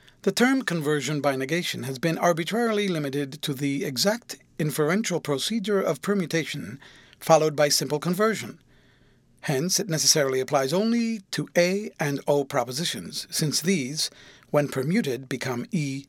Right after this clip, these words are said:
and I, which admit of simple conversion, whereas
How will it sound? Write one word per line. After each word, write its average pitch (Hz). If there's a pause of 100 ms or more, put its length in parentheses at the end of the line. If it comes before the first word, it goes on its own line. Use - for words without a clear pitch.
(160)
and 131
I, 147 (1040)
which 120
admit 131
of 131
simple 190
conversion, 135 (280)
whereas 156